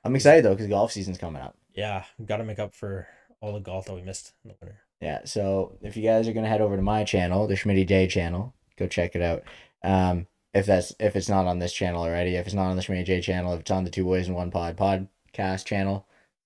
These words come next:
Speaker 1: then go check out Schmitty J. <laughs> We're gonna have videos coming soon again,
Speaker 2: Yeah.
Speaker 1: hopefully some golf videos. Um,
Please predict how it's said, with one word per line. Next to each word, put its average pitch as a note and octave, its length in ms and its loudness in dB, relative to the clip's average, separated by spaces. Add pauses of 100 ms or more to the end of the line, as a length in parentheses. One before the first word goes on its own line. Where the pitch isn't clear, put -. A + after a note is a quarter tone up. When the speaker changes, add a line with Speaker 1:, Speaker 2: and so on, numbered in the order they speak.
(120)
Speaker 1:
then F2+ 120 -4
go F2+ 80 0
check F2 160 -4
out F2 100 -4
Schmitty D#2+ 260 -10
J. D2 200 -10 (360)
<laughs> - 200 0 (340)
We're A#2 120 6
gonna A#2+ 120 6
have A#2 140 4
videos G#2+ 300 4
coming G#2+ 220 0
soon G#2+ 200 -2
again, G#2 240 2
Speaker 2:
Yeah. - 180 -8
Speaker 1:
hopefully G#2+ 280 0
some G2+ 140 -4
golf F#2+ 240 2
videos. G2 420 0 (420)
Um, G2+ 380 2